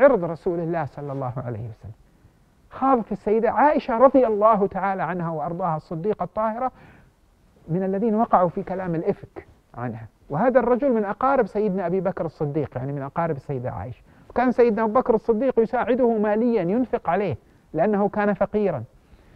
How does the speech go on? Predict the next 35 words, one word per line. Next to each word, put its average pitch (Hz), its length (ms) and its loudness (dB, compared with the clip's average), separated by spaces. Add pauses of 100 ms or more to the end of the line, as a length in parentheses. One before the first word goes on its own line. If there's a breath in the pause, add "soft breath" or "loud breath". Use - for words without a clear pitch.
(220 soft breath)
فلما 240 640 2 (340)
يعني 143 200 -12 (420)
خاض 269 400 4
في 185 120 -2
السيدة 180 400 0
عائشة 180 500 0
ونزلت 196 520 0
آية 185 300 0
البراءة 170 480 0
لها، 175 300 -2 (280 soft breath)
أقسم 247 360 2
سيدنا 202 400 -2
أبو 190 140 2
بكر: 226 340 -2
"أني 214 120 2
لن 220 140 6
أنفق 165 360 0
على 139 140 -2
هذا". 117 240 -4 (140)
ما 180 80 0
قام 208 240 2
يسبه، 160 400 -2
شوف، - 180 -8 (540)
ولا 165 220 2
يلعنه، 156 540 0
ولا 175 220 -2 (280 soft breath)
قال: 254 120 4
"بس 269 120 0
خلاص، 147 240 -4 (200)
المال 226 220 -2
لن 170 120 -2
أنفق 120 340 -10
عليه، 101 200 -10 (180)
يعني 131 540 -20
هذا، 147 160 -14